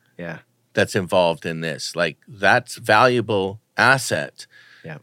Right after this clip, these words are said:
Speaker 2: Have you thought about how we could use the data?" And these are two f-, fairly experienced tech guys in San Francisco
Speaker 1: Yeah.
Speaker 2: who h-, that hadn't even crossed their
Speaker 1: No,
Speaker 2: mind.
Speaker 1: and, and that's where the value is in so many places now.
Speaker 2: Right.
Speaker 1: Like, that's, that's
Speaker 2: Yeah.
Speaker 1: what they're leveraging in so many of them now.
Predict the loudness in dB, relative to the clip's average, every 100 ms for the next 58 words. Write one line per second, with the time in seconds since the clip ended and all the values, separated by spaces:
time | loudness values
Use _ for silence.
0 | _ -4 -4 -2 -2 4 4 4 2 0
1 | 2 2 2 -2 -6 -8 -6 -4 -4 -6
2 | -8 0 4 4 4 0 -4 -4 -4 -8
3 | -16 -20 -20 _ -4 -2 -2 2 2 2
4 | -2 _ _ _ _ -20 -20 -20 _ _
5 | _ _ 0 6 6 6 4 0 2 4
6 | 4 0 0 0 2 0 0 0 2 2
7 | -2 -2 -2 0 2 2 4 6 6 2
8 | 2 2 2 _ 0 2 2 0 -6 2
9 | 2 2 -4 -4 -2 -2 -2 -2 -2 0
10 | 2 4 4 2 0 2 2 2 0 4
11 | 6 6 4 0 -2 -6 -4 -4 -4 -4
12 | -4 -6 -6 -8 0 4 4 2 -8 -12
13 | -4 -4 -4 -8 -8 0 4 4 2 0
14 | 2 4 4 2 0 -6 -8 -6 -4 -2
15 | -2 -2 -6 -10 -12 -14